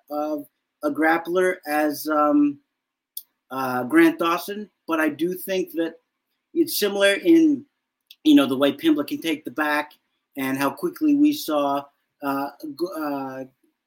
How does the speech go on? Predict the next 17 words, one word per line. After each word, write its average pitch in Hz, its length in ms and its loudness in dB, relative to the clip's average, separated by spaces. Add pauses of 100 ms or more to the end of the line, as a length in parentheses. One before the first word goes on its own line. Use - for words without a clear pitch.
(200)
uh, 135 220 -8 (1160)
how 160 120 0
quickly 170 360 2
we 160 120 4
saw 156 360 0
Grant 160 280 2
Dawson 156 500 2
get 156 220 2
to 156 100 -10
those 143 280 0
positions. 127 640 -8
So, 147 320 2
um, 143 380 2 (400)
I 170 120 0
think 202 300 -4
Pimblett 190 420 -2
is 151 320 0